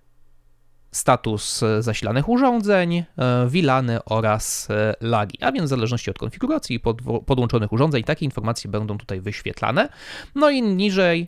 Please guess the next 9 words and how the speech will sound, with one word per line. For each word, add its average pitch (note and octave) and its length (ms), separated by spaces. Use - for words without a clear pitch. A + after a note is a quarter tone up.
możemy C#3 420
wyświetlić B2 680
albo C3+ 400
zużycie A#2 380
zasilania G#2 560
dla A2 160
każdego, B2 600
e, D3+ 360
urządzenia, G#3 600